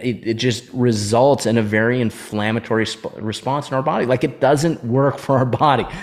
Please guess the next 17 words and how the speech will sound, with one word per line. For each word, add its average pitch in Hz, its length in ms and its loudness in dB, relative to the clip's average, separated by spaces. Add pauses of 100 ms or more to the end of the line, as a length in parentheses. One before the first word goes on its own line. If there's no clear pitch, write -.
(180)
The 123 180 -6
air 185 360 4
we 180 200 6
breathe, 165 580 4 (240)
the 127 120 -6
things 175 460 4
we 165 180 6
drink, 139 540 -2
the 113 100 -2
foods 170 520 6
we 151 160 2
eat, 135 680 0
like, 104 320 -2
the 101 80 0
high 170 380 -2
stress 143 400 0
lifestyles, 127 640 0